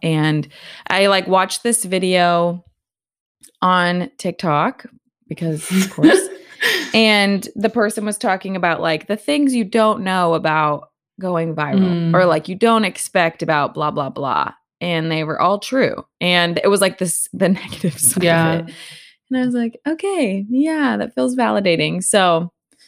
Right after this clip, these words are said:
Speaker 1: but it's, it's crazy and, I don't know, but good and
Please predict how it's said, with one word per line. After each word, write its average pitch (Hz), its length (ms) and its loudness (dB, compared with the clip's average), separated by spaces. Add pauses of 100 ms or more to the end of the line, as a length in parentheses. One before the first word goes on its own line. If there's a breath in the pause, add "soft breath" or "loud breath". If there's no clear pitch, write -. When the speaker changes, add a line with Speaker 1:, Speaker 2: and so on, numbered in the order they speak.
(200 soft breath)
Speaker 1:
but 208 400 2 (1160)
it's, - 220 -18 (100)
it's 226 260 -4
crazy 240 560 2
and, 170 320 -2 (1000)
I 151 120 -4
don't 143 140 -4
know, 90 200 -6 (360)
but - 180 -2
good 147 320 2
and 135 300 -2